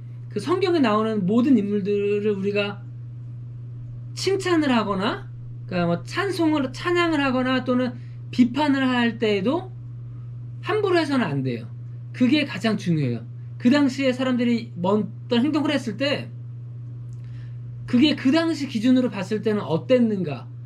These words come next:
그거를 파악하고 봐야 돼요. 그러니까 그 오늘 이렇게 말씀드린 이유는 다음에 제가 그 오난에 대한 얘기를 할 때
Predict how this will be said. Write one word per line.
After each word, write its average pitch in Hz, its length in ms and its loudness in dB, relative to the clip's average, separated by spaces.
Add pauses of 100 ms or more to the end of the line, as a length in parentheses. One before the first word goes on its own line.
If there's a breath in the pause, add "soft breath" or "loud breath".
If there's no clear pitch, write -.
(260 loud breath)
그거를 190 340 2
파악하고 240 480 -4
봐야 117 220 -4
돼요. 101 240 -8 (140)
그러니까 - 240 -10 (640 loud breath)
그 220 200 4
오늘 233 280 8
이렇게 262 180 -2
말씀드린 233 580 2
이유는 202 460 -2 (1500)
다음에 233 600 4
제가 190 540 -4
그 180 140 -6
오난에 226 480 4
대한 196 200 0
얘기를 175 240 0
할 208 180 -2
때 277 260 -2